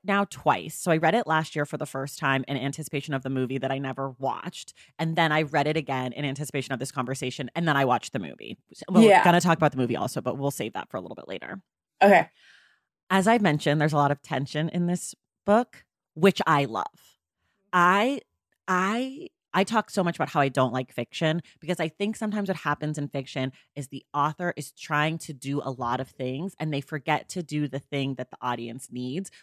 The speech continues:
Speaker 1: which is, like, tell a story, give us some, like, conflict, give us some tension, create,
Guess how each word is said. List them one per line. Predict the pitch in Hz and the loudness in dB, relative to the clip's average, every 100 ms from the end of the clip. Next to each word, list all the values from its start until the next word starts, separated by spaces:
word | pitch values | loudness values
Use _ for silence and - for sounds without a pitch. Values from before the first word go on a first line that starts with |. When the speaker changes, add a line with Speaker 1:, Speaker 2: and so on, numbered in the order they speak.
| _ | _
Speaker 1:
which | 160 - | -4 -2
is, | 151 | 0
like, | 143 131 _ _ | -2 -2 _ _
tell | - - 160 139 135 | -14 0 2 4 0
a | 135 | -6
story, | - 147 131 131 131 143 - _ _ | -4 0 0 0 -4 -8 -12 _ _
give | 131 151 143 | 0 2 4
us | 135 135 | 2 2
some, | - 143 139 - | -2 -2 -4 -6
like, | 135 120 - - | -6 -6 -8 -18
conflict, | - 143 135 147 151 135 _ _ _ | 0 2 2 0 -2 -2 _ _ _
give | - 165 | 0 2
us | 160 156 | 2 2
some | - 143 | 0 -2
tension, | - 147 143 - 143 135 139 _ _ _ | -2 -4 -2 -2 -2 -2 -4 _ _ _
create, | - 190 175 160 156 151 - - | -6 -2 2 4 6 4 0 -12